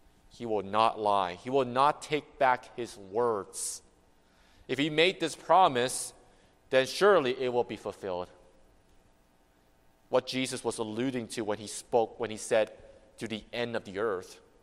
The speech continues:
it was actually alluding to Old Testament fulfillment.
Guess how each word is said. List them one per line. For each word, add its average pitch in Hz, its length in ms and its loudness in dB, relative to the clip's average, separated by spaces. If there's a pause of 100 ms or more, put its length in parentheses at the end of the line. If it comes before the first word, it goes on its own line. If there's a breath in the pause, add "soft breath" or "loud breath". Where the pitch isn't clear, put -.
(640 soft breath)
it 123 80 -8
was 110 100 -2
actually 123 580 0 (760)
alluding 110 500 -4
to 104 200 -10
Old 110 240 -6
Testament - 420 -10
fulfillment. 143 720 -12